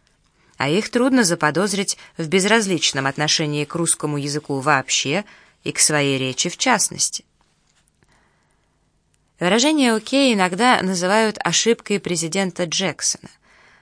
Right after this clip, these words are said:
Дескать, прочитал он однажды документы, со всем написанным согласился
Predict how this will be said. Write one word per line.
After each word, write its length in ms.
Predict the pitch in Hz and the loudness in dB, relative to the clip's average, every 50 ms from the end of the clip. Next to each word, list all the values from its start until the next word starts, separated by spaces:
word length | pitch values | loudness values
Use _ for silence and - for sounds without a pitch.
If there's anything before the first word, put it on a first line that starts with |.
| _ _ | _ _
Дескать, 440 | - 170 175 175 - 165 143 - - | 0 0 2 2 2 0 -2 -4 -4
прочитал 520 | - - - - - - - 208 240 254 | -6 -4 -4 -4 -2 0 2 4 4 4
он 100 | 262 240 | 4 2
однажды 460 | 226 214 196 214 214 202 170 170 180 170 | 2 2 2 0 0 0 -2 -2 -4 -4
документы, 720 | 180 - - 185 185 185 185 180 170 165 - 160 156 156 - - - - _ _ | -4 -4 -4 -2 -2 0 0 -2 -2 -4 -6 -8 -8 -8 -12 -20 -20 -20 _ _
со 160 | - - 139 | -8 -4 0
всем 260 | 135 - - 180 180 | 2 2 2 2 2
написанным 520 | 165 160 160 170 160 - - 147 139 135 | 0 0 0 0 0 0 0 -2 -2 -2
согласился 920 | 127 - - 139 131 135 131 - - - 190 226 247 247 - - - 202 196 | 0 -2 -2 -2 -4 -4 0 0 2 2 2 0 0 2 2 0 0 -2 -6